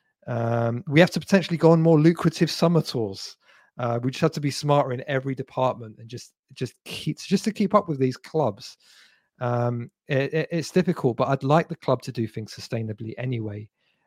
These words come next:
Uh, I don't know how much it would sit comfortably with me if we just copied in some way, uh, what the likes of Man City and Chelsea have done.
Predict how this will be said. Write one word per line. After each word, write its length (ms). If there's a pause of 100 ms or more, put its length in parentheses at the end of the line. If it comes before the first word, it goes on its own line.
(100)
Uh, 240
I 80
don't 260
know 200
how 300
much 280
it 40
would 120
sit 220
comfortably 560
with 220
me 180
if 180
we 140
just 280
copied 540 (260)
in 140
some 300
way, 300 (320)
uh, 220
what 220
the 80
likes 280
of 80
Man 160
City 240
and 100
Chelsea 380
have 180
done. 260